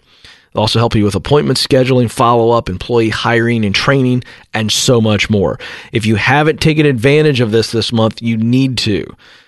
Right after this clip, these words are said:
Infusionsoft dot com slash office dash automation. Infusionsoft dot com slash office dash automation. And if you don't wanna type that out, Eric the producer's got you taken care of. You can go to this episode show notes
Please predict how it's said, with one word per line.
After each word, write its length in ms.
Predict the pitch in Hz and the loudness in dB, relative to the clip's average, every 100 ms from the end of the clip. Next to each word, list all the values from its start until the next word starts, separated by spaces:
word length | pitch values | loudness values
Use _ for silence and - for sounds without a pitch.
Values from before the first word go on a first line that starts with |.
| _ 113 | _ -4
Infusionsoft 920 | 101 - 147 156 175 - 156 165 131 | -2 0 2 2 0 0 0 0 0
dot 320 | 127 160 - | 0 0 -2
com 380 | 165 123 120 131 | 0 2 2 0
slash 640 | - 165 156 123 135 - - - - - | 0 0 2 2 0 -2 -6 -20 -12 -2
office 640 | 147 190 185 208 214 - - _ _ - 117 | 2 2 2 2 0 -4 -12 _ _ -14 -2
dash 640 | 175 185 147 170 - - - _ _ _ _ - | 0 2 2 2 0 -4 -8 _ _ _ _ -4
automation. 640 | 110 131 151 165 160 85 - _ - | 0 2 2 2 0 -4 -6 _ -6
Infusionsoft 920 | 104 - 143 147 131 165 147 160 - | -4 0 0 0 0 2 2 0 -2
dot 260 | 123 131 - | -2 -2 0
com 300 | 151 123 117 | 0 0 0
slash 420 | - 147 110 - | 0 0 0 0
office 640 | 147 185 - 139 165 - - - _ _ 113 | 0 0 2 0 0 -4 -10 -20 _ _ -4
dash 400 | 131 123 120 - _ | 0 2 0 -2 _
automation. 640 | 113 117 110 151 151 107 107 - - - _ - | -2 0 2 2 2 0 -2 -6 -20 -20 _ -4
And 340 | 95 92 90 | 0 0 0
if 120 | 95 | 0
you 60 | 127 | 2
don't 80 | 123 | 2
wanna 140 | 98 | 0
type 240 | - 104 110 | 0 -2 0
that 180 | 98 | 0
out, 240 | 95 73 - _ _ - | 0 -2 -6 _ _ -4
Eric 180 | 110 92 | -2 -2
the 60 | 95 | -2
producer's 340 | 101 90 87 | -2 -2 -4
got 240 | - 82 | -4 -4
you 60 | - | -4
taken 220 | - - | -8 -8
care 180 | - 101 | -2 0
of. 140 | 92 | 0
You 60 | 98 | -4
can 80 | 101 | -2
go 200 | 120 110 | 0 0
to 200 | - 104 | -4 -2
this 200 | 151 185 | 0 0
episode 340 | 208 - 185 | 0 0 0
show 200 | - 196 | 2 2
notes 400 | 170 156 - - | 2 0 -2 -10